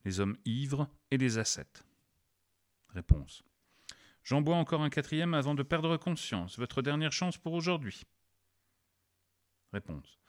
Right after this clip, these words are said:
Dommage, vous avez raté quelque chose. Je pense à vous. Bonne nuit. Le jour suivant. Objet. Dommage. Cher Amy,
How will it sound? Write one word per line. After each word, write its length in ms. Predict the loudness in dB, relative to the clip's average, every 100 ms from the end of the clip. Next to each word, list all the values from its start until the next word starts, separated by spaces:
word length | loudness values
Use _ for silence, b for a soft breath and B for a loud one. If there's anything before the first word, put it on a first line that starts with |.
| B B 4
Dommage, 420 | 6 6 4 -2
vous 180 | -6 0
avez 160 | 2 2
raté 220 | 2 -2
quelque 340 | -2 -2 -2
chose. 320 | -2 -2 -4 _ -18
Je 100 | -6
pense 240 | -4 0
à 60 | 0
vous. 160 | 0 -4 _
Bonne 180 | -2 0
nuit. 220 | 0 0 -4 _ _ _ _ _ _ _ _ _ _ _ _ B B B B _
Le 60 | -4
jour 200 | -4 -4
suivant. 280 | -8 -10 -12 _ _ _ _ _ _ _ _ _ _ -8
Objet. 380 | -4 -4 -6 -10 _ _ _ -8
Dommage. 500 | -4 -4 -6 -12 -20 _ B B B B 0
Cher 200 | 2 4
Amy, 260 | 4 2